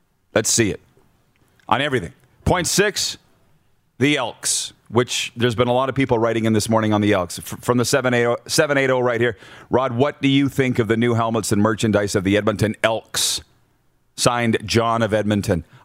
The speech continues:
I'm a fan. I'm in. I can't wait to talk to Dave Campbell in hour two to say, what's the deal that it wasn't elk? Elks is good.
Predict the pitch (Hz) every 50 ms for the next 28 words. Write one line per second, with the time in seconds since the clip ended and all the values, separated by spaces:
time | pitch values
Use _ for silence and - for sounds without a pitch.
0 | - 135 165 180 156 - - 165 175 180 190 208 208 - - 123 127 127 - -
1 | 147 156 170 196 202 175 - - - - - 156 160 151 156 139 123 113 - 143
2 | 139 - 127 113 139 135 123 - 139 139 139 135 127 131 131 131 135 131 127 123
3 | - - 139 135 131 123 - - 131 120 120 110 95 _ - _ _ _ - -
4 | 190 247 233 - - - 175 139 123 139 147 139 117 127 117 107 98 120 120 104
5 | 107 101 95 - - 104 90 - - - - - _ _ - - - _ _ _
6 | - _ _ _ - 143 196 226 240 233 - - - - - 160 156 135 110 -
7 | - - - 123 110 123 135 156 156 139 139